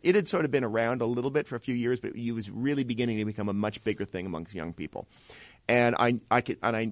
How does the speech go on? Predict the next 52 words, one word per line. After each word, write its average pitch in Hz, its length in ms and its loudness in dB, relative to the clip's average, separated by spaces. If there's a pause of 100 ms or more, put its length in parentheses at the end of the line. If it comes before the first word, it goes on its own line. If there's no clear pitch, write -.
was 117 180 0
visiting 123 380 -2
companies 113 440 -4
and 107 80 -4
I 101 80 -2
saw 110 260 0
that 101 100 -6
all 107 160 0
the, 98 280 -2 (260)
all 120 180 4
the, 104 240 0
you 120 80 0
know, 101 140 0
the, 92 220 -2
the 95 120 -4
sort 104 200 -2
of 92 80 -4
young, 107 500 -2 (500)
uh, - 40 0
uh, 87 560 2
uh, - 220 -2 (320)
people 113 280 -2
were 113 100 -2
not 120 180 0
using 123 200 -2
the 113 60 -2
phone. 127 260 2
They 117 80 2
were 110 100 0
just 107 200 -6
on 107 160 -2
instant 101 220 -6
messaging 101 380 -4
all 98 100 -2
day 98 120 -2
long, 95 280 -2
and 92 80 -6
that's 92 180 -6
how 110 40 -6
their 90 140 -4
team 92 380 -10
got - 160 -6
together. - 140 -6
Something 403 240 2
that's 123 140 2
very, 160 340 2
very 120 560 0
common 117 380 0
now, 113 140 0
but - 120 -8
this 160 100 -6
is 120 120 -8